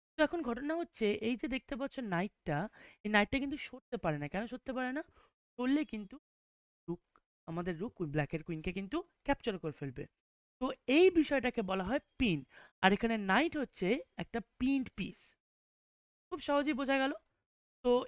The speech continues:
এইভাবে আমরা কিন্তু অপোনেন্টকে পিন করতে পারি এবং নাইটের ওপর একটা কিন্তু প্রেশার ক্রিয়েট করতে পারি। তো এই পিন কিন্তু অনেক ধরনের হয়ে থাকে, ঠিক আছে? তার আগে সেই জন্য আমরা একটা, একটা চার্ট দেখব। এই চার্টটা তোমরা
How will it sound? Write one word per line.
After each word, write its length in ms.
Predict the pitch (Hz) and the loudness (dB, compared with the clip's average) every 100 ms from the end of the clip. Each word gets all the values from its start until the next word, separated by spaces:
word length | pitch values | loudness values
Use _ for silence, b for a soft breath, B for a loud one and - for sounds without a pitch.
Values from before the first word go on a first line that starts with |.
| - | 4
এইভাবে 280 | 302 311 320 294 | 6 6 6 4
আমরা 140 | 254 262 | 4 0
কিন্তু 160 | 233 220 196 | -2 -4 -6
অপোনেন্টকে 440 | 202 202 196 269 - | -6 -8 -6 -8 -8
পিন 160 | 214 214 214 | -4 -4 -4
করতে 240 | 202 - 180 | -8 -6 -6
পারি 160 | 165 285 - b b - | -2 -2 -4 b b -8
এবং 120 | 180 202 180 | -6 -4 0
নাইটের 340 | 160 170 214 180 | 2 4 2 0
ওপর 200 | 170 269 392 - | -2 -2 -2 -2
একটা 160 | - 170 | -4 -6
কিন্তু 160 | 185 294 _ - | -6 -10 _ -2
প্রেশার 360 | 180 - 202 359 - _ _ _ _ _ | -2 0 -2 -4 -16 _ _ _ _ _
ক্রিয়েট 200 | 233 202 - | 2 2 0
করতে 180 | - 139 | -10 -8
পারি। 160 | 147 - _ _ _ _ _ _ - | -10 -12 _ _ _ _ _ _ -6
তো 40 | 269 277 | -2 2
এই 80 | 320 - - | 2 0 0
পিন 180 | 285 370 392 | 2 2 0
কিন্তু 200 | 381 381 466 233 | -2 -2 -2 0
অনেক 160 | 269 240 | 0 0
ধরনের 240 | 254 254 185 | 0 -2 -2
হয়ে 140 | 170 - | -4 -4
থাকে, 220 | 139 - 160 _ _ _ _ _ _ _ - | -8 -10 -18 _ _ _ _ _ _ _ -10
ঠিক 100 | 294 339 | -4 -2
আছে? 140 | 180 - b b b - | -4 -8 b b b 4
তার 140 | 254 311 | 6 6
আগে 100 | 311 | 4
সেই 100 | 285 311 | 0 0
জন্য 120 | 320 277 | -2 -2
আমরা 140 | 254 285 | 2 0
একটা, 160 | - 233 247 | 2 2 2
একটা 140 | 226 262 - | -2 -6 4
চার্ট 200 | 240 302 202 | 6 6 6
দেখব। 220 | 190 151 143 240 _ _ _ _ _ _ _ _ - | 2 2 -6 -10 _ _ _ _ _ _ _ _ 0
এই 80 | 269 269 | 2 4
চার্টটা 240 | 240 302 277 | 2 2 0
তোমরা 180 | 254 | -2